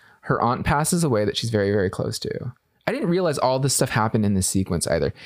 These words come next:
Her aunt passes away. It's after that that Britney does the thing where she goes to Tarzana to shave her head. She gets tattoos. She very briefly checks in and out of rehab, and then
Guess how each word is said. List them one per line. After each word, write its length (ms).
Her 120
aunt 260
passes 420
away. 420
It's 220
after 340
that 220
that 180
Britney 320
does 220
the 80
thing 200
where 120
she 160
goes 200
to 80
Tarzana 480
to 80
shave 240
her 120
head. 480
She 140
gets 160
tattoos. 760
She 180
very 420
briefly 1000
checks 340
in 200
and 160
out 180
of 160
rehab, 680
and 180
then 220